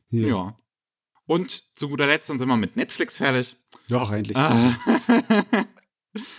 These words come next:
Speaker 2: haben wir Moonrise. Das ist auch vor nicht allzu langer Zeit angekündigt worden. Ähm, und jetzt haben wir einen ersten Teaser.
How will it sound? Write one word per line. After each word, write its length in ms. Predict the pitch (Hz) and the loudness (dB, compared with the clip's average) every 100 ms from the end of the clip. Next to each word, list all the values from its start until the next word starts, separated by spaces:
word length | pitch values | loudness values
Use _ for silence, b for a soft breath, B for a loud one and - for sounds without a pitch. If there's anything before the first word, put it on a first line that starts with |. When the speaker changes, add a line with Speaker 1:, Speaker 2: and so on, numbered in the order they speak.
| B | B
Speaker 2:
haben 260 | - 156 165 | -4 -2 0
wir 340 | 160 156 160 - | 2 2 0 -4
Moonrise. 1400 | 139 151 240 240 160 - - 104 113 117 107 95 - - | -6 0 2 2 -2 -6 -6 0 2 4 2 0 -4 -6
Das 260 | 127 - | -6 -6
ist 500 | - 139 131 - - | -2 0 0 -2 -6
auch 200 | 131 170 | -4 -2
vor 100 | - | -2
nicht 160 | 156 151 | -6 -6
allzu 280 | 143 190 226 | -6 -4 -2
langer 220 | 180 151 | -2 -2
Zeit 220 | - 147 | -4 -6
angekündigt 600 | 135 139 120 113 110 107 | -4 -6 -6 -4 -4 -4
worden. 280 | 107 104 127 B B B B B - | -4 -2 -2 B B B B B -2
Ähm, 600 | 131 139 139 143 143 143 | 0 2 2 0 -2 -4
und 180 | - 139 | -4 -4
jetzt 240 | 127 - 143 | -4 -4 -2
haben 200 | 160 147 | -2 -2
wir 100 | 143 | -2
einen 240 | 135 123 | -2 -4
ersten 840 | 123 131 - - 127 120 110 - - - _ - | -6 -6 -6 -2 0 2 0 -6 -20 -20 _ -12
Teaser. 920 | - 156 285 208 240 240 254 277 | -12 -10 -6 0 2 4 4 0